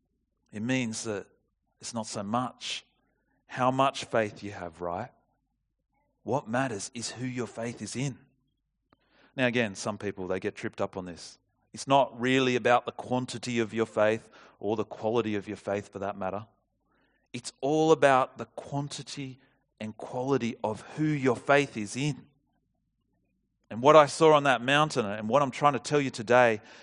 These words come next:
is that with Jesus there is quantity and quality like you wouldn't believe.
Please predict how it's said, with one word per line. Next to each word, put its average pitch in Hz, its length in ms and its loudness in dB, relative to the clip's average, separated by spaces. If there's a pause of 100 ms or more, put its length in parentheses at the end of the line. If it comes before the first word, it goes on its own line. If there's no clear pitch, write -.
(120)
is 127 220 -6
that 135 240 4
with 135 200 -2
Jesus 147 420 0
there 139 340 0
is 123 180 -8
quantity 127 960 -10
and 113 180 -10
quality 117 560 -4
like 101 320 -6
you 107 80 -10
wouldn't 104 360 -4
believe. 95 500 -4